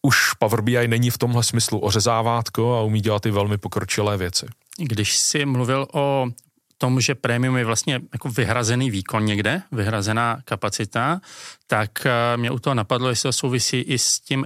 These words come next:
Speaker 2: jestli si pak můžu vybírat, kde vlastně budou uložená ta data.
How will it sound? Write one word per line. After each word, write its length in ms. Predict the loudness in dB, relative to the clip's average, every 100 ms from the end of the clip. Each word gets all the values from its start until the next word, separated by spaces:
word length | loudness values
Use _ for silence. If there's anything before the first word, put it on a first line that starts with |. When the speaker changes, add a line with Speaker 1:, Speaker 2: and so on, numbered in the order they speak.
| -2
Speaker 2:
jestli 200 | -2 -2
si 120 | -2
pak 220 | -2 -2
můžu 220 | 0 0
vybírat, 520 | 0 0 0 0 0 -4 -10
kde 580 | -4 -2 0 0 0 -2 -4
vlastně 520 | -2 -2 -2 -2 -2
budou 260 | 0 -2
uložená 600 | -2 0 0 0 0 0 -2
ta 380 | -2 0 0 -4
data. 440 | -2 -2 0 -4